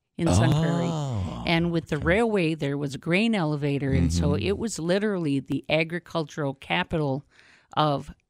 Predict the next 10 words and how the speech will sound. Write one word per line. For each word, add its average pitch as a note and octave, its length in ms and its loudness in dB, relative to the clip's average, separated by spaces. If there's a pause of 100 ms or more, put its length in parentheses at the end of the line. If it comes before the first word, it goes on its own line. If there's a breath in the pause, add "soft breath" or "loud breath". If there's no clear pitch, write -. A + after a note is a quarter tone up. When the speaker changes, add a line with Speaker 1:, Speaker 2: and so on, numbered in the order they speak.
Speaker 1:
southeastern D#3 840 0
Wisconsin. C#3+ 680 -4 (160)
Speaker 2:
Gotcha. - 440 2
Speaker 1:
And D#3 220 2
we C#3+ 80 0
kept - 380 -6
that D#3+ 260 -2
history. G3 840 -4
And D3 280 0
then C#3 300 -2